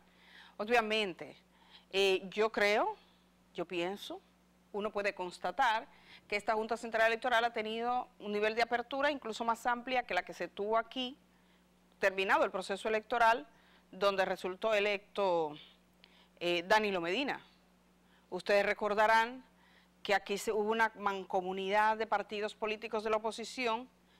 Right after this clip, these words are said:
que se unieron, que había gente ahí que no cuadraba uno con otro, pero hicieron un cuadre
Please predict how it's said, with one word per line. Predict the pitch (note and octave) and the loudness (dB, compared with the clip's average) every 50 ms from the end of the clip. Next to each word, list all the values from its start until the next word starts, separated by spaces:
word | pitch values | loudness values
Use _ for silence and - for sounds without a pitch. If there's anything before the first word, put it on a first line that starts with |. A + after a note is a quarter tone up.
| _ _ - | _ _ -4
que | - G3 | -4 -4
se | F#3+ - - F#3+ | -2 0 -2 -2
unieron, | F#3 F#3 G#3 A#3 C4 B3 A3 G3 | -2 0 0 0 0 0 0 -2
que | - G3+ | -2 -2
había | F#3+ F#3+ G3+ G#3 G#3+ | 2 2 4 4 4
gente | A3 A3 G#3 A3+ | 2 2 2 2
ahí | A3 A3+ G#3+ | 2 2 2
que | - F#3+ | 0 0
no | F#3 F3+ | 0 2
cuadraba | - G#3 G3+ G#3 G#3 G3+ G#3 G#3 | 4 4 6 8 8 8 8 6
uno | G#3 G#3 G3+ | 6 2 -2
con | - A3 A3 | -2 0 0
otro, | A3+ A3 G#3+ A#3+ A#3+ A#3 | 0 0 2 0 -2 0
pero | - D#3 E3+ | -2 -4 -4
hicieron | E3 - - F3+ F#3 F#3+ | -4 -2 0 0 0 0
un | G#3 G#3+ G#3+ | -2 -4 -2
cuadre | - A#3 A3+ G#3+ G#3 G3+ G#3 A3+ | 2 4 4 4 4 2 -2 -8